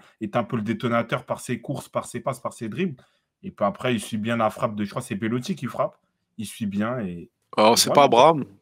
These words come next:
Speaker 1: Ah, c'est Abraham qui frappe, hein.
Speaker 2: Abraham.
Speaker 1: Ok.
Speaker 2: Hmm.
Speaker 1: Abraham, il frappe. Parce qu'il y a une deuxième aussi. Bellotti, il frappe et il met une re-, il met une reprise, elle rentre pas. Ouais, donc
Speaker 2: En
Speaker 1: c'est
Speaker 2: gros, il lui
Speaker 1: Abraham.
Speaker 2: fait la passe, c'est ça, Abraham, il frappe. Après,
Speaker 1: Ouais,
Speaker 2: c'est lui qui
Speaker 1: c'est
Speaker 2: suit, Beauvais, là.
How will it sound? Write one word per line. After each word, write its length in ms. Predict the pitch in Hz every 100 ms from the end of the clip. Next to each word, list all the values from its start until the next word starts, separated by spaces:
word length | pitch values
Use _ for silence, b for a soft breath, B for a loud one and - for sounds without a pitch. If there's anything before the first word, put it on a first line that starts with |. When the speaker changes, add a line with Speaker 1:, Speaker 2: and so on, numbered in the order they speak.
| -
Speaker 1:
Ah, 80 | 127
c'est 120 | 131
Abraham 280 | 143 143 196
qui 120 | -
frappe, 260 | 143 147 -
hein. 160 | 123 135 _ _ -
Speaker 2:
Abraham. 180 | 95 87
Speaker 1:
Ok. 80 | 104 98 _
Speaker 2:
Hmm. 140 | - -
Speaker 1:
Abraham, 320 | 113 117 147
il 80 | 127
frappe. 220 | - 151 139
Parce 160 | 135
qu'il 120 | - 143
y 40 |
a 40 |
une 100 | 143
deuxième 400 | 135 165 170 185
aussi. 340 | 156 143 185 196
Bellotti, 380 | 127 131 135 180
il 60 |
frappe 280 | 143 170 147
et 40 | 131
il 60 | 127
met 60 |
une 80 | 120
re-, 460 | 113 120 123 120 117 B -
il 80 |
met 80 | 117
une 80 | 117
reprise, 380 | 104 123 143 120
elle 60 |
rentre 200 | 107 113
pas. 140 | 113 110
Ouais, 100 | 104
donc 160 | 104
Speaker 2:
En 40 | 123
Speaker 1:
c'est 40 |
Speaker 2:
gros, 100 | 120
il 20 | 143
lui 60 |
Speaker 1:
Abraham. 100 | 123
Speaker 2:
fait 80 | 135
la 120 | 127
passe, 300 | - 143 170 -
c'est 140 | 110
ça, 160 | - 120
Abraham, 280 | 101 110
il 60 | 104
frappe. 300 | - 117 113
Après, 260 | - 107 92
Speaker 1:
Ouais, 60 | -
Speaker 2:
c'est 140 | -
lui 100 | 107
qui 140 | 110
Speaker 1:
c'est 120 | 104 113
Speaker 2:
suit, 100 | 92
Beauvais, 320 | 95 98
là. 80 | 90